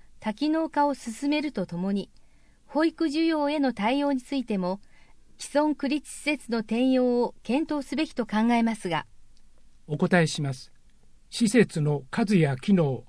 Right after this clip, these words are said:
Speaker 2: 配置を見直していくことが必要であります。
Speaker 1: 就労支援センターへの相談だけでは、就職の成果が上がらない実態に対し、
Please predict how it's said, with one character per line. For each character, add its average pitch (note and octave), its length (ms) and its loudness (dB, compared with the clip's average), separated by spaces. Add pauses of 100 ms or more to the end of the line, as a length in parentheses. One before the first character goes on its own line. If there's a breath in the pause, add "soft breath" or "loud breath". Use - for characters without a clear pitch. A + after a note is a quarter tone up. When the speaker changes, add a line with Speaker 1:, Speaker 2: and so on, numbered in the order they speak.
Speaker 2:
配 G#3+ 220 2
置 G3+ 200 4
を F#3+ 100 8
見 E3+ 100 2
直 G3 240 6
し - 40 -12
て G3 160 4
い F3+ 60 4
く - 60 -18
こ E3+ 140 0
と F#3+ 100 2
が C#3+ 140 2
必 - 220 -4
要 D#3+ 180 6
で C#3 160 0
あ C3+ 40 0
り C3 120 -2
ま C3 100 -2
す。 - 200 -14 (1300)
Speaker 1:
就 D#4 340 -2
労 D#4 180 0
支 - 180 -6
援 D#4 160 -2
セ D#4+ 180 -4
ン D4+ 80 -4
タ B3+ 160 0
ー B3 60 0
へ C4+ 120 2
の G#3 180 0
相 C4 240 0
談 C#4 200 6
だ C#4 120 -2
け C#4+ 120 -6
で G#3+ 120 -2
は、 F#3 220 -2 (320 soft breath)
就 C#4+ 220 -2
職 D#4 240 -4
の D4 140 0
成 E4+ 240 -2
果 A#3 160 -2
が F#3+ 120 -2
上 F3+ 60 -4
が G#3+ 120 2
ら C#4+ 120 4
な C#4 160 4
い C4 80 0
実 G3+ 220 -6
態 C4 180 2
に B3+ 120 2
対 A#3+ 200 -4
し、 F#3+ 260 -6